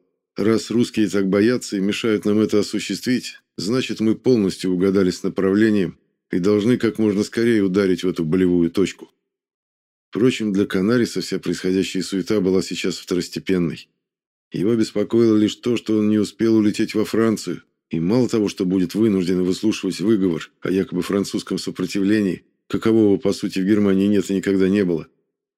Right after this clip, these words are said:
так еще и подвергать свою жизнь опасности, ведь снайпер находится где-то рядом.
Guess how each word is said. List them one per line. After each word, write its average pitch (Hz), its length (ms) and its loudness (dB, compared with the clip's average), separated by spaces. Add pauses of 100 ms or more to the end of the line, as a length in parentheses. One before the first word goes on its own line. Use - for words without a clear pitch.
так 87 160 -6
еще 107 240 0
и - 20 2
подвергать 107 540 2
свою 107 280 0
жизнь 101 260 0
опасности, - 600 -4 (480)
ведь 82 180 -4
снайпер 101 440 -2
находится 92 460 0
где-то 90 260 0
рядом. 87 320 0